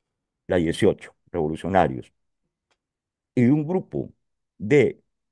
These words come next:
pandilleros de esa cancha de Quesaltepeque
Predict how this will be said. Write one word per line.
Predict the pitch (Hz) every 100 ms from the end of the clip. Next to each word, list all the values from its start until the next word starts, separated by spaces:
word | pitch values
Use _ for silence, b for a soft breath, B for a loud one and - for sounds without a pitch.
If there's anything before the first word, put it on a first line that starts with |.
| _ _ _
pandilleros | 104 101 95 104 147 127 80
de | 90 -
esa | 180 - 104 -
cancha | 98 85 76 - 67 - _ -
de | 104 117 -
Quesaltepeque | 82 - 131 127 - 82 67 - -